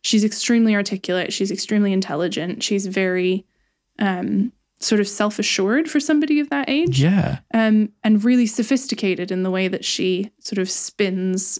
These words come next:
Speaker 1: imagery and metaphors. And
Speaker 2: And handles Romeo.
Speaker 1: Yeah, and handles Romeo, who is, as we've
Speaker 2: A loose
Speaker 1: discussed,
Speaker 2: cannon.
Speaker 1: <laughs> a bit of a loose
Speaker 2: Definitely
Speaker 1: cannon.
Speaker 2: a loose cannon.
Speaker 1: Yeah, I mean, you know, Rosaline certainly wasn't like, "Okay, marry me then."
Speaker 2: Yeah.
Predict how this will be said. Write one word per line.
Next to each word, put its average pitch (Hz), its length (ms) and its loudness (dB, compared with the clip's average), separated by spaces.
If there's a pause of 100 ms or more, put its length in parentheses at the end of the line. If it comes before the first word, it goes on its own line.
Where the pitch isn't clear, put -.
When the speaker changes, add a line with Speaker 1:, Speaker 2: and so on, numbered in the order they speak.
Speaker 1:
imagery 185 480 2
and 202 120 0
metaphors. 185 640 -2
And 165 120 4 (100)
Speaker 2:
And 180 80 2
handles 160 560 4
Romeo. 151 580 0
Speaker 1:
Yeah, 269 320 2
and 254 160 2
handles 254 460 0
Romeo, - 560 -2 (160)
who 233 160 2
is, 208 420 0 (120)
as 220 180 2
we've 208 320 -2
Speaker 2:
A 147 60 -2
loose 170 300 4
Speaker 1:
discussed, 160 540 2
Speaker 2:
cannon. 285 180 4
Speaker 1:
<laughs> 277 40 4
a 320 40 2
bit 302 120 2
of 240 60 -2
a 254 40 -4
loose 262 300 0
Speaker 2:
Definitely 151 520 0
Speaker 1:
cannon. 135 140 2
Speaker 2:
a 131 40 4
loose 127 160 0
cannon. 110 340 0
Speaker 1:
Yeah, - 380 0
I 226 80 4
mean, 226 340 4
you 254 80 4
know, 202 340 -4
Rosaline 214 600 -2
certainly 196 360 -2
wasn't 202 280 -2
like, - 200 -2
"Okay, 247 280 2
marry 226 300 4
me 185 120 -2
then." 202 300 0 (400)
Speaker 2:
Yeah. 123 300 0